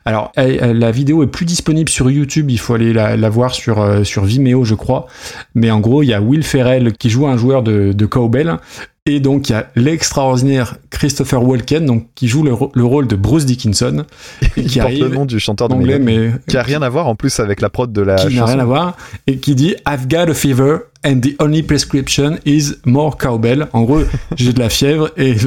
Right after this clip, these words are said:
Speaker 1: la seule ordonnance, c'est je veux plus de, de, de cloche à vache. Et Will Ferrell se met à jouer comme un forcené, euh, quitte à, à écraser les, les autres, et c'est très, très, très drôle. Et depuis, euh, c'est un sketch qui doit avoir quasi vingt ans, je pense,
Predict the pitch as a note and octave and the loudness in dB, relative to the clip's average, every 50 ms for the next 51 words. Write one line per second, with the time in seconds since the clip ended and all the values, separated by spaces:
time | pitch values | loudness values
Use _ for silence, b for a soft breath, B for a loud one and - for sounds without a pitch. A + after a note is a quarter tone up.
0 | C3+ A2 G#2 D3 C#3 C3 - D3+ C3+ B2+ A#2 A#2 A#2+ B2 C3 D3+ C#3+ - - C3 | 0 0 0 0 0 0 0 0 0 0 0 2 2 2 2 0 0 0 0 0
1 | B2+ B2+ - C3 C3 B2 B2+ C#3 C3+ - - D3 D3 C3+ C#3 C#3 B2 A#2+ B2 B2 | -2 0 -2 -2 0 2 2 2 0 0 0 0 0 2 2 2 2 0 0 -2
2 | B2+ B2 B B B B C#3 B2+ C3 - D3 C3+ - B2+ A2 A2+ B2 D3 - - | -4 -6 B B B B -4 -2 0 0 -2 0 0 0 0 0 0 0 -2 -4
3 | - - B B B B B B B B - B2+ B2+ B2+ C3 A#2+ - - B2 A#2 | -6 -8 B B B B B B B B -2 0 2 2 2 2 2 0 0 2
4 | B2 C3+ C3 - B2 A2+ A2+ A#2 A#2+ A2+ G#2+ G2+ A2 A#2+ C3 C3 - - A#2 A2+ | 2 0 0 0 0 2 2 2 2 2 0 2 2 2 2 2 0 0 0 0
5 | G#2+ F#2 - - D#3 - - - C3+ B2 B2 C3 C3+ C3+ C#3+ C#3 B2+ A2+ G#2 G#2 | 0 -2 -2 -4 -4 -4 0 0 0 2 2 2 2 2 2 2 2 2 2 0
6 | G2+ G2 - C3 B2+ B2+ B2 A2 G#2 G2+ G#2 G2 B B B B B B B B | 0 -2 -2 -4 -4 -2 -2 -2 0 0 -2 -2 B B B B B B B B
7 | B B - C3 G#2 G#2+ G#2 G2+ G#2 B2 B2 - - C3+ C3 B2 B2 C3 C3 B2 | B B -2 -2 0 0 0 0 0 0 0 0 -2 -2 0 0 2 2 2 4
8 | B2 A2+ A2+ - A#2 A2+ G#2+ B2 C#3+ D3 - - C#3 B2 B2 - C#3 C#3 C3+ C3 | 2 2 2 2 2 2 2 2 0 0 -2 -2 0 0 0 0 0 -2 -2 -4
9 | - - D3 C#3+ D3+ - _ - - - C#3+ C3 B2+ B2+ - - A#2+ G#2 G#2 A2+ | -6 -4 -4 -4 -4 -6 _ -12 -6 -4 -4 -4 -4 -6 -4 -4 -2 0 2 2
10 | C#3+ E3+ E3+ C#3+ C3+ C#3+ C3+ - - C3+ C3 D3 E3+ F#3+ - D3 B2+ A#2 A2 - | 2 2 2 2 2 0 -2 -2 -2 0 0 0 0 -2 -2 0 0 0 0 0
11 | - A2+ G2 - - C#3+ C#3 - C#3+ A#2+ A2+ G#2 G#2+ G#2+ G#2 A2 - _ _ _ | 0 0 0 0 -2 -2 -2 0 0 2 2 2 0 0 -2 -6 -10 _ _ _
12 | _ - A#2+ A2+ B2 C#3+ B2+ B2 A#2 G#2+ - D#3 D#3 - - D3 E3 - - | _ -2 -2 0 0 0 0 0 0 0 0 -2 -4 -2 -4 -4 -4 -4 -6